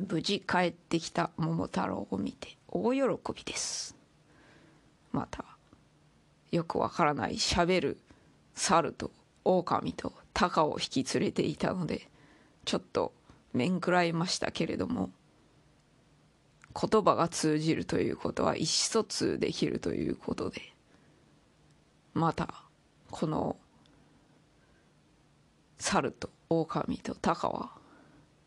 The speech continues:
桃太郎の言うこともよく聞きますし、桃太郎の親であるおじいさんとおばあさんの言うこともよく聞いてくれ、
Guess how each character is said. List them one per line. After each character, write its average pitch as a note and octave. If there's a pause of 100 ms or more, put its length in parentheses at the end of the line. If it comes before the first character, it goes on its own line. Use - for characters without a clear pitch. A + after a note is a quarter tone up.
(560)
桃 E3+
太 D#3+
郎 -
の F#3
言 C#3
う -
こ -
と -
も - (240)
よ F3+
く -
聞 - (140)
き D3+
ま -
す -
し、 - (760)
桃 F3
太 E3
郎 -
の A3+
親 F3
で -
あ F#3
る -
お -
じ F3
い D#3+
さ F3+
ん -
と -
お -
ば A3+
あ G#3+
さ G#3+
ん -
の -
言 G3+
う G3+
こ -
と G#3
も G#3+
よ E3+
く -
聞 -
い A#3+
て -
く -
れ、 -